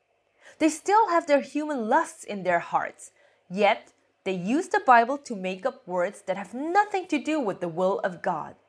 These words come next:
They were hidden in parables. They were written as the ancient serpent, Satan, devil,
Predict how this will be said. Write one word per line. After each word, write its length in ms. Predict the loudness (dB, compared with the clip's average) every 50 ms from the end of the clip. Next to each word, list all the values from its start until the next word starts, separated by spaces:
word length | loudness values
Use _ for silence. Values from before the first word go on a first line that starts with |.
| _ _ _ _ _ _ _ _ _ _ _ _ _ _ _ -20 -20 _ _ _
They 200 | 4 4 6 6
were 200 | 4 4 2 2
hidden 360 | 2 0 -4 -8 -6 -6 -6 -10
in 140 | -10 -10
parables. 720 | -10 -6 -2 0 2 2 2 0 -2 -8 -10 -10 -16 -20 _ _ _ _ _ _ _ _ _ _
They 140 | 0 0 2
were 120 | 2 2 0
written 440 | 4 2 2 2 2 -6 -10 -6
as 180 | -4 -4 -4 -4
the 100 | -6 -10 -8 -6
ancient 400 | -6 -6 -6 -8 -8 -10 -10 -8
serpent, 580 | -4 -2 -2 -2 -2 -4 -8 -6 -8 -8 -14 _ _ _ _ _
Satan, 760 | -20 -10 2 2 4 4 4 -2 -4 -10 -10 -10 -10 -14 -18 _ _ _ _ _ 2
devil, 580 | 6 8 8 8 6 4 -4 -4 -4 -6 -10